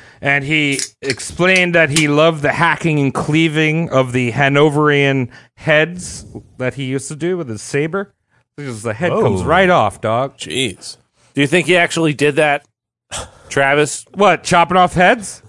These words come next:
Speaker 4: Yeah. <laughs>
Speaker 1: Yeah, yeah, yeah, absolutely.
Speaker 4: How, how do you know?
Speaker 1: 'Cause he wrote about it. <laughs>
Speaker 4: Well, that doesn't mean anything. I mean, think about how many fourteen-year-old boys write about how, how they like anal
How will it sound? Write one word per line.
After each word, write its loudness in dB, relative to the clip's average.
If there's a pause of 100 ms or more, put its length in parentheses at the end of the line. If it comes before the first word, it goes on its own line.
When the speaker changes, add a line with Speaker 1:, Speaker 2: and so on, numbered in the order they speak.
(140)
Speaker 4:
Yeah. 2
<laughs> -20 (260)
Speaker 1:
Yeah, 2
yeah, 4
yeah, 2
absolutely. 2 (380)
Speaker 4:
How, 2
how 2
do 2
you 4
know? 2 (400)
Speaker 1:
'Cause 2
he 4
wrote 4
about 2
it. -2
<laughs> -12
Speaker 4:
Well, 4
that 4
doesn't 2
mean 0
anything. 0
I -6
mean, 0
think -2
about 0
how 0
many 0
fourteen-year-old 2
boys 4
write 2
about 2
how, 0
how 0
they 2
like 2
anal -4